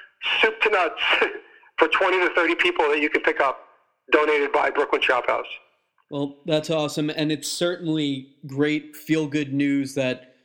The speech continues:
Speaker 2: I think we could all use right now. Stratus, one more thing. When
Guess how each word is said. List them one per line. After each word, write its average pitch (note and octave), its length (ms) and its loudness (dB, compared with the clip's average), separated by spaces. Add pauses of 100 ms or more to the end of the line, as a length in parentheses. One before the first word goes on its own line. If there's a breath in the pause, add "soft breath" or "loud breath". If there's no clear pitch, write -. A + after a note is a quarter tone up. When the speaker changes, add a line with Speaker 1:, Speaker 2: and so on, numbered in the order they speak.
(280 soft breath)
Speaker 2:
I C#3+ 80 2
think D3+ 300 -2
we D#3 120 -2
could D#3 200 -2
all C#3 180 0
use C#3 320 -2
right B2+ 240 -2
now. A#2 300 -4 (300 soft breath)
Stratus, A3+ 520 -2
one G#3 240 0
more A#3+ 540 -2
thing. E3+ 400 -2 (100)
When G#3 540 -2